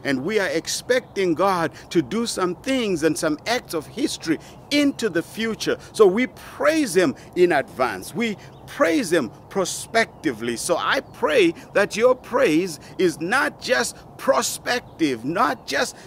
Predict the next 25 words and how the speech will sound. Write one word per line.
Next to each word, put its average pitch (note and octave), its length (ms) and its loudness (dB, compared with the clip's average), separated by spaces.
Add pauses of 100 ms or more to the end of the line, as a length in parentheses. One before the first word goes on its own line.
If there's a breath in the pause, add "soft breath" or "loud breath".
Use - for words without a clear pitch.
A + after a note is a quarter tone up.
(300 loud breath)
introspective, E3+ 1000 0
not B3+ 340 -2
just C4 320 0 (140)
retrospective, F3 1200 -2
but F#3 200 -2
you G3+ 100 -2
are F#3+ 80 -2
praising F#3 840 -2
God G#3+ 460 2 (200 loud breath)
for A3+ 240 6
who C#4 260 0
he B3+ 220 2
really B3+ 320 -2
is. A#3 640 -2
He C#4+ 160 2
is A3 320 0
God, F#2 580 -8 (180 loud breath)
and E3 220 6
he G#3+ 200 -2
changes A#3+ 760 0
not. A2 420 -6
So G3+ 480 0 (420 loud breath)
let's D3+ 360 -4
give C#3+ 260 -2
him F3+ 240 0